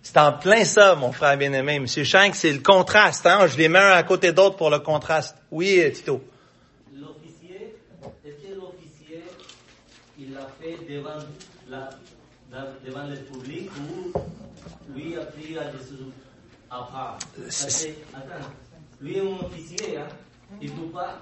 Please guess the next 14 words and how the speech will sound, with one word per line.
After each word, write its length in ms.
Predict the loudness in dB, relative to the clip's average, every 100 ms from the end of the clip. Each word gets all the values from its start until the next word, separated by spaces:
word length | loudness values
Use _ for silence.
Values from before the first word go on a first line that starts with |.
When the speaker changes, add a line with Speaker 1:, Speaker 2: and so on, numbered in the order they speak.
| -18
Speaker 2:
il 80 |
peut 180 | -16 -16
pas 440 | -12 -10 -10 -10 -14 -20 _ _ -20 -20 -16
se 60 |
baisser 680 | -12 -10 -12 -12 -10 -10 -12
comme 340 | -12 -12 -12 -12 -14 -18 -20 -20 _ _ _ _ -20 -16
devant 280 | -14 -12 -14
quelqu'un 280 | -14 -14 -14 -8
d'autre, 280 | -8 -8 -10
non ? 220 | -14 -16 -18 -20 _ -12 -12 0
Speaker 1:
Ben, 220 | 4 4 2 -12 -20 -20 -8
j'ai, 340 | 4 6 6 6
j'ai, 320 | 8 10 8
euh, 160 | 2